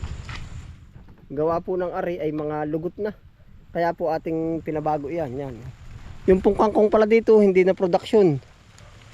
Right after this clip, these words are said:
Kaya hindi na po nakikita sa video, gubat na. Di atin pong lilinisan, ha, para mataniman po uli ng bago. Oho. Ayun po.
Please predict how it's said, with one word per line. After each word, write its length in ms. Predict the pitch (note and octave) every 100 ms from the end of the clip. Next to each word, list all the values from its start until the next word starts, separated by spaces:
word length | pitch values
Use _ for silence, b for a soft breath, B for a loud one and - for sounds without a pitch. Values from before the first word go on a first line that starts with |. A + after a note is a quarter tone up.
| - - - - -
Kaya 240 | D#3 D#3+
hindi 160 | E3 E3+
na 80 |
po 80 | E3
nakikita 400 | F3 D#3+ D#3 E3
sa 160 | D#3+ D#3+
video, 320 | E3 E3+ F3
gubat 400 | D3+ D#3+ E3 -
na. 160 | F3 E3+
Di 160 | D3+
atin 240 | D3+ D3+ D#3+
pong 320 | E3 E3+ E3+
lilinisan, 480 | F#3 F#3+ G3 G#3+ F#3+
ha, 160 | F#3 G3 - - - -
para 240 | D3 D#3
mataniman 480 | D#3+ D#3 D#3+ D#3+ D#3+
po 80 | D#3+
uli 160 | D#3 D#3
ng 80 | D#3
bago. 320 | D3 D3 D#3 D3+ - - - - - - - - - - - -
Oho. 320 | D#3 C#3 D#3 - - - - - - - - - - - - - - - - -
Ayun 160 | E3+ G#3
po. 240 | B3+ A#3+